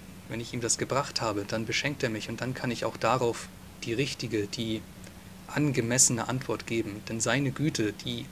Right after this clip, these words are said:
will uns ja in die Lage versetzen, Antwort darauf zu geben.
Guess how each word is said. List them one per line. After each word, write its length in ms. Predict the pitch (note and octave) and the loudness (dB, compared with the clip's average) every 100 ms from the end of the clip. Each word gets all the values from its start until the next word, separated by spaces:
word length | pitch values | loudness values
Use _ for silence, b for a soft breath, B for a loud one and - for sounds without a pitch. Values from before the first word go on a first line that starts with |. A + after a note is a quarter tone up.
| - B B B B B B B B - - - | -14 B B B B B B B B -16 -14 -2
will 160 | B2+ C#3+ | 2 4
uns 180 | C3+ | 6
ja 100 | C3+ | 6
in 100 | A#2+ | 4
die 60 | B2 | 4
Lage 300 | A2 A2+ C3 | 4 4 2
versetzen, 680 | - B2 B2 - C#3 C3 B2+ - - | 0 0 2 2 2 2 -2 -10 -10
Antwort 440 | - C3+ - B2 A2 | 0 2 2 0 2
darauf 280 | G#2+ G#2 - | 0 -2 -2
zu 120 | A#2 | -4
geben. 380 | - G#2 G2 | 0 -2 -2